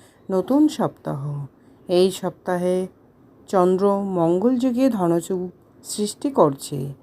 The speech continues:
এই যুগ অত্যন্ত শুভ যুগ। এক কথায় অর্থনৈতিক অবস্থার উন্নতি হবে।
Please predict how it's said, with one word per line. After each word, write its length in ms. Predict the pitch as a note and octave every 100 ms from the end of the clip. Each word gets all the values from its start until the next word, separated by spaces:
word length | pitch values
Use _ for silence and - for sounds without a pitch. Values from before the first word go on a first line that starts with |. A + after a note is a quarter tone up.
| _ -
এই 200 | G3+ A#3+
যুগ 220 | G#3+ A3+ G#3+
অত্যন্ত 500 | D#3+ E3 G#3+ B3 C#4 E4+
শুভ 260 | - F3+ D#3
যুগ। 240 | C#3 D3+ C#3+ - _ _ _ -
এক 160 | G3 F#3+
কথায় 440 | - A#3+ A#3+ G3 G3
অর্থনৈতিক 680 | A3 F3+ - G3+ G#3 F#3+ G#3
অবস্থার 520 | F#3+ E3+ F3+ - G3 G3 G3 - _ -
উন্নতি 460 | F#3+ G3 A3+ D4+
হবে। 360 | D4 G3 C3+ C3+